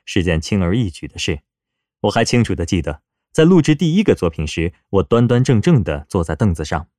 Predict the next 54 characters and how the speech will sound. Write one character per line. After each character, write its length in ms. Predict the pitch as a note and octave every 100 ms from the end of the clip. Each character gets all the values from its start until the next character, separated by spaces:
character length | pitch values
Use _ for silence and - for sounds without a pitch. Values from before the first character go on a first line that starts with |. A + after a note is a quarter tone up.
| _
像 200 | - F#2
一 120 | E2 E2+
座 120 | G2
蜡 160 | A2
像， 280 | F#2+ - G#2 _ _ _ _
用 180 | C3+ A#2+
有 180 | G#2 F2
条 180 | G2
不 180 | A#2+ C#3
紊 140 | F2 D2+
的 80 |
语 200 | G#2 D#2
气， 320 | C#2+ - F#2+ - _
清 220 | - G#2
清 140 | A2
楚 160 | A2 F#2
楚 180 | - D#2
地 220 | D#2 D2+ _
把 140 | - E2
知 160 | G#2
识 100 | G2+
点 200 | G2 F2+
讲 200 | A2+ D2
完。 240 | D2 D#2 G#2+ _ _ _
视 240 | - - F3+
频 180 | - C3+
发 160 | E3 E3
布 120 | A2
之 140 | -
后， 300 | D#3 A#2 - -
我 120 | F#2+
便 200 | F2+ G2+
倒 160 | F#2 F#2+
了 80 | E2+
杯 120 | A2+
啤 240 | - F#2+
酒， 300 | C3 D2+ D2+ -
搓 180 | - F#2
着 100 | E2+
小 240 | - G#2
手， 280 | C#3+ E2+ - _ -
期 180 | -
待 160 | F#2+ E2+
着 120 | D#2+
当 200 | D#2+ A#2+
晚 240 | A#2 D2+ E2
视 200 | - F2+
频 180 | E2+
观 180 | F2+ G2+
看 140 | F#2+ F#2
量 140 | D#2
的 80 | D#2
暴 180 | F#2+ D#2+
增。 220 | G2+